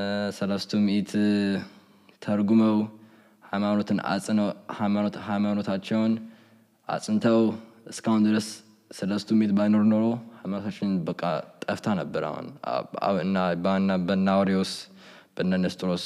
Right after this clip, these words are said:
እ፣ እንትን ባያወግዟቸው ኖሮ፣ እንትን ባሏቸው ኖሮ፣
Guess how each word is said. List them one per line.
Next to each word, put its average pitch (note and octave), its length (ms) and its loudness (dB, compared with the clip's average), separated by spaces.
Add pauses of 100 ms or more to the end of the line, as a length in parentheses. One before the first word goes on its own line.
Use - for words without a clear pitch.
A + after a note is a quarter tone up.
እ፣ D#2 120 -4 (580)
እንትን A2+ 320 -2 (520)
ባያወግዟቸው F#2+ 840 2
ኖሮ፣ F#2 200 0 (140)
እንትን F#2 280 -2
ባሏቸው F#2 460 0
ኖሮ፣ F#2+ 160 2